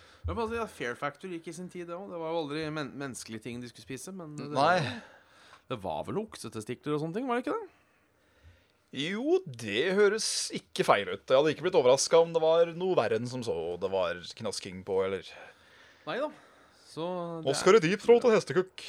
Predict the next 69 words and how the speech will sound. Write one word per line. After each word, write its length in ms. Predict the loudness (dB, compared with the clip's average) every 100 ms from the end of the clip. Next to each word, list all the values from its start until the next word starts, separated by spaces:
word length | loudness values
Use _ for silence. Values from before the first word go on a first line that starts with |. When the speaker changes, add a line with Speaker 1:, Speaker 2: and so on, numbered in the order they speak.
| 4
Speaker 2:
Ja, 120 | 4
OK. 140 | 4 0 -6 -10 -20 -20 _
Speaker 1:
<laughs> 520 | -18 -16 -16 -14 -12
Kanskje 220 | -10 -10 -10
ikke 120 | -12
det, 140 | -8 -6
ja. 120 | -6 -6
Det 80 | -10
er 120 | -14 -14
vel, 120 | -18 -18
da 160 | -14 -12
er 140 | -12
det 720 | -16 -20 -20 -20 -20 -16 -14
mot 180 | -12 -14
denne 260 | -14 -12 -10
loven 340 | -8 -8 -8 -10
igjen, 220 | -10 -8
da. 140 | 2 6
Speaker 2:
Ja, 120 | 8
det 100 | 8
er 140 | 6
det. 80 | 4 2 0 -4
Ikke 100 | -2 0
hvis 140 | 2
den 140 | 4
er 80 | 6
Speaker 1:
Vi 40 | 6
Speaker 2:
kappa, 200 | 8 8
Speaker 1:
sender 120 | 6
Speaker 2:
da. 340 | 4 -2 -8 -20 -20 -20 -10
Speaker 1:
Nei, 100 | 0
ja, 100 | 2 2
vi 60 | 2
sender 240 | -2 0
fra 80 | -2
utlandet. 320 | 0 -2 0
Speaker 2:
Ja, 120 | 4 8
Speaker 1:
Vi 100 | 8
Speaker 2:
ja. 40 |
Speaker 1:
sender 160 | 6 4
fra 140 | 4
utlandet. 320 | 4 0 -6 -14 -12
Det 160 | -6
er 60 | -6
som 120 | -6 -10
et 60 |
egen 160 | -10 -10 -2
Speaker 2:
<laughs> 120 | 8
Alt 220 | 8 10 12
er 60 |
lov 100 | 12 12
på 100 | 8
Robinson, 380 | 2 2 0 0
ja. 200 | 0 0 -6 -12 -18 -20 -20 -20 _ _ 0
Speaker 1:
Ja, 140 | 4 4
ikke 180 | 2 -4
sant? 180 | -4
Men 120 | -4 -4
det, 60 | -4 -2
det, 160 | -4 -4
det 120 | -6
finnes 260 | -8 -10 -8
sånne 220 | -8 -8
stater 380 | -6 -6 -6 -4
der 100 | -6
man 80 | -6
kan 120 | -10
gjøre 160 | -6 -4
alt. 160 | -6